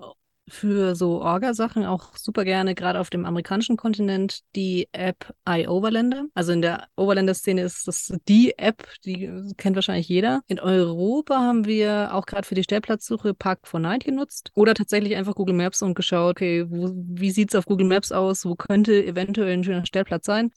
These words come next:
und sind dann dahin gefahren und haben geschaut, ob's, ob's, ähm, ja, ob's geht, ob man das schlagen kann. Ja, in Mexiko, also in Europa, ähm, waren wir eigentlich hauptsächlich freigestanden, so viel wie es ging in der Natur und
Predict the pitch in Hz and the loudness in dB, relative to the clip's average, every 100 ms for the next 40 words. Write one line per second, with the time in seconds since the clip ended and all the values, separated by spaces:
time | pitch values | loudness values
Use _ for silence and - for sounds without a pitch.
0 | - 175 185 180 180 190 190 185 180 170 | -8 -4 0 4 4 4 4 2 0 0
1 | 165 165 170 165 - - - 175 160 - | -2 -4 -6 -8 -8 -10 -8 -10 -10 -12
2 | - 180 165 156 156 156 165 160 - _ | -10 -6 -4 -4 -6 -4 -2 -2 -6 _
3 | 175 - - 208 220 220 175 165 165 175 | -10 -10 -4 4 6 6 4 2 0 -2
4 | 170 175 165 165 196 196 208 196 247 - | -2 -2 -6 -2 2 4 6 4 4 0
5 | - 262 247 196 196 190 185 214 277 247 | 0 2 2 4 4 4 2 2 0 0
6 | 240 226 165 - 104 175 190 190 175 185 | 0 0 -6 -12 -10 -2 0 2 2 2
7 | 196 180 180 175 175 175 175 175 - - | 4 2 2 2 0 -2 -2 -2 -4 -16
8 | _ 170 214 - 202 - 165 208 247 277 | _ -2 -2 0 -4 -2 -6 -2 -2 -2
9 | - 214 208 202 202 202 190 180 - 240 | 0 0 0 0 0 0 -2 -6 0 2
10 | 226 185 185 277 277 196 185 - 254 247 | 4 0 -4 -2 0 0 -2 -4 0 2
11 | 240 240 190 190 185 | 2 0 0 0 -2